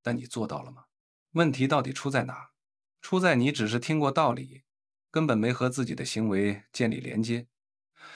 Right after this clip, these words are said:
真正的知道是把一个道理刻进神经，变成你的本能反应。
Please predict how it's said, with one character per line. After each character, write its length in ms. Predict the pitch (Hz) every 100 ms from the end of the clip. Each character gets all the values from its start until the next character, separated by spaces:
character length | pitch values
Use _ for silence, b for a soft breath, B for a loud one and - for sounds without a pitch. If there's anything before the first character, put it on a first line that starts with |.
| B B -
真 220 | 190 190
正 160 | 180
的 80 | 113
知 180 | 107 120
道 320 | 113 110 - _ _ _
是 220 | - - 135
把 180 | 107
一 100 | 101
个 80 | 131
道 220 | 131 135
理 240 | 110 - 127
刻 240 | - 139
进 160 | 113 95
神 220 | - 104
经， 280 | 117 123 127 _ _ _ _
变 180 | - 110
成 160 | 107 113
你 80 |
的 100 | 98
本 300 | 107 - - -
能 180 | 104
反 260 | 117 - 123
应。 120 | 123